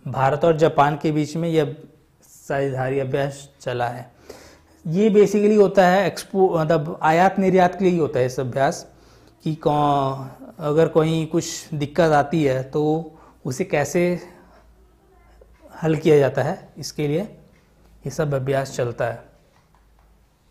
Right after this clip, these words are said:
हाल ही में तीन trillion dollar market, तीन trillion dollar market gap हासिल करने वाली दुनिया की पहली कंपनी बन गई है।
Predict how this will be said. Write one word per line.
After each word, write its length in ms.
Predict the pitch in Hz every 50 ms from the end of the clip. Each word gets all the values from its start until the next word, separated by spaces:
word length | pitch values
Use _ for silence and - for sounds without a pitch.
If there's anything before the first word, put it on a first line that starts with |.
| _ _ _ _ _ _ _ _ _ _ _ _ _ _ _ _ _ _ _ _ _ _ _ _ _ _ _ _ _ _ _ _ _ _ _ _ _
हाल 320 | _ - - 139 147 180 180
ही 180 | 180 180 170
में 540 | 165 160 156 156 156 156 160 160 151 - - _ _ _ _ _ _ _ _ _ _ _ _ -
तीन 240 | 196 196 220 214
trillion 580 | 190 208 196 180 170 165 170 175 185 180 156 143
dollar 360 | 143 139 139 147 156 160 151
market, 640 | 147 135 127 127 127 123 - 139 127 123 - - - - _ _ _ _ _ _ _ _ _ _ _ _ _ _ _ _ -
तीन 240 | - 165 180 185 180
trillion 500 | 180 - 165 156 156 160 165 170 165 156
dollar 300 | 151 147 143 143 156 156
market 640 | 151 143 135 135 135 135 - 175 170 170 - - - - _ _ _ _ _ _ _ -
gap 280 | 143 135 147 - - -
हासिल 460 | - - 151 135 135 - 170 165 160
करने 320 | 160 160 147 135 143 151
वाली 260 | 151 147 139 139 147 143
दुनिया 360 | 131 143 139 143 147 151 156
की 160 | 147 190 170
पहली 400 | 165 - 147 135 127 139 151 165
कंपनी 420 | 160 - 151 147 139 - 147 147
बन 260 | 147 139 135 131 131 127
गई 140 | 127 120
है। 220 | 117 131 127 127